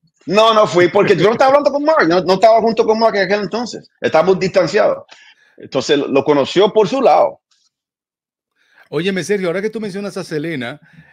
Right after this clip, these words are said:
Speaker 2: eh, yo estuve conversando con Pete Astudillo hace poco y él me comentaba de que si Selena no hubiese fallecido, hubiese sido lo que es Jennifer López hoy día en cuanto a fama, popularidad,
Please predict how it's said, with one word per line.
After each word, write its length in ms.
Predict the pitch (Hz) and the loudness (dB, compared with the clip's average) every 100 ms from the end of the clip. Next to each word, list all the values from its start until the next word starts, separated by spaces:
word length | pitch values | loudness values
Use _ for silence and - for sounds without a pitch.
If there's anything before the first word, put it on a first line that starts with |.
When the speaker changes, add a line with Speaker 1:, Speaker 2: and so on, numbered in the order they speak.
| _ | _
Speaker 2:
eh, 140 | 139 | -12
yo 80 | 143 | -10
estuve 260 | 160 202 208 | -6 -4 -2
conversando 440 | 202 165 160 190 | -4 -6 -8 -8
con 140 | 175 143 | -10 -8
Pete 160 | 165 180 | -8 -8
Astudillo 400 | 165 147 151 139 | -8 -10 -8 -8
hace 160 | 151 | -10
poco 480 | 143 127 110 120 139 _ _ _ _ _ - | -10 -14 -12 -16 -16 _ _ _ _ _ -20
y 200 | - 151 | -14 -8
él 100 | 170 | -6
me 100 | 226 | -6
comentaba 580 | 214 185 156 139 190 147 | -8 -10 -10 -8 -6 -6
de 160 | 131 127 | -8 -12
que 120 | 131 | -14
si 100 | 139 | -14
Selena 300 | 139 131 180 | -12 -10 -10
no 100 | 208 | -8
hubiese 220 | 208 175 | -8 -10
fallecido, 680 | - 147 139 - 131 113 123 _ _ _ _ _ - | -10 -10 -10 -12 -12 -12 -14 _ _ _ _ _ -16
hubiese 400 | 143 170 180 185 | -8 -8 -6 -8
sido 340 | 196 170 160 | -8 -8 -6
lo 140 | 139 | -8
que 220 | 123 143 175 | -6 -6 -6
es 140 | 170 147 | -10 -12
Jennifer 400 | 143 165 147 131 | -10 -10 -10 -10
López 320 | 151 147 135 | -8 -8 -10
hoy 160 | - 143 | -12 -12
día 340 | 151 160 104 | -10 -12 -12
en 120 | 107 120 | -16 -16
cuanto 460 | 123 120 113 107 | -14 -14 -14 -14
a 120 | 107 | -14
fama, 400 | - 165 165 165 | -12 -8 -8 -8
popularidad, 720 | 131 117 113 107 120 147 151 | -14 -16 -16 -12 -10 -8 -8